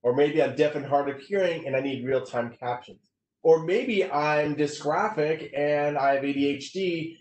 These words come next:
and taking in all that information while I'm trying to take notes and listen is just too hard.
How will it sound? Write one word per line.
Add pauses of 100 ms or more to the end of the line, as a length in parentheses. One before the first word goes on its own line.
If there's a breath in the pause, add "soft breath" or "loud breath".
(200)
and
taking
in
all
that
information
while
I'm
trying
to
take
notes
and
listen
is
just (280)
too
hard.